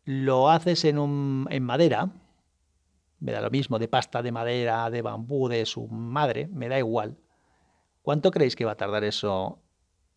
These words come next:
en un vertedero en descomponerse?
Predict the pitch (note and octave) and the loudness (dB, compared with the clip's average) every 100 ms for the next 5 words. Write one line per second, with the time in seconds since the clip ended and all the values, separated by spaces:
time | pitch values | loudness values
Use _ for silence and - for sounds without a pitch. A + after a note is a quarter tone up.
0 | _ - - B2 C3 C3+ A#2 A2+ A2+ A2 | _ -8 -2 2 2 2 2 0 0 0
1 | G2+ G2 - C#3 A#2+ A#2 - G#2+ G#2 G2+ | -2 -8 -10 -8 -6 -4 -6 -6 -8 -10
2 | - D3+ | -14 -16